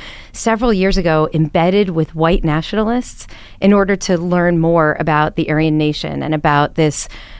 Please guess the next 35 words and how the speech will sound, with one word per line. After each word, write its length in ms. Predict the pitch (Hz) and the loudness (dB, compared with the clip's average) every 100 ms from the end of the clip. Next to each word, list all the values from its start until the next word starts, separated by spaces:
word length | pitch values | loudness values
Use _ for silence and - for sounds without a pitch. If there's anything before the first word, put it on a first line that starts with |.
| - | -6
attempt 440 | 185 - 185 185 | -4 0 0 0
to 80 | 185 | -4
kind 200 | - 165 | -2 -2
of 60 | 143 | 2
militarize 840 | 170 175 180 - 170 143 143 139 | 2 2 2 0 0 2 0 0
and 140 | 156 156 | -2 0
ultimately 800 | 156 - 160 - 151 143 139 - - - - | -2 -2 -2 0 0 2 0 -4 -12 -18 -14
create 500 | - - 175 170 151 147 | -6 0 2 4 2 0
a, 340 | 170 151 143 - | 0 0 0 -2
a, 240 | 170 - | -4 -2
an, 120 | 175 165 | -2 -2
a 100 | - | 0
w-, 200 | 180 165 - | -2 -2 -4
white 300 | 170 160 165 | 0 0 0
ethnic 500 | 160 - 151 139 - - | -4 0 0 -2 -10 -14
state 460 | - 247 247 - | -2 0 0 -4
here 440 | - 170 151 147 147 | -2 0 2 0 0
in 280 | 170 156 151 | 2 4 2
the 60 | 156 | 2
U 160 | 160 | 2
S. 380 | 214 147 - - - | 2 0 -4 -8 0
And 180 | 175 170 | 2 2
so, 440 | - 175 170 160 - - - - - | 2 2 4 2 -2 -20 -20 -10 2
and 120 | 208 | 4
the 80 | 202 | 4
reason 440 | 196 269 311 294 | 4 4 4 4
that 160 | 214 190 | 2 0
they 120 | 185 | -4
allowed 520 | - 165 170 185 226 | -2 -2 -2 0 0
him 460 | 196 175 156 151 147 - - - - | 0 0 2 2 -2 -8 -20 -20 -12
to 120 | - - | -6 -4
e-, 40 | 196 | -2
entry 560 | 196 233 285 165 143 - | 2 4 4 0 -2 0
into 300 | 180 180 202 | 0 0 -2
their, 500 | 170 170 165 160 160 | 0 2 4 2 0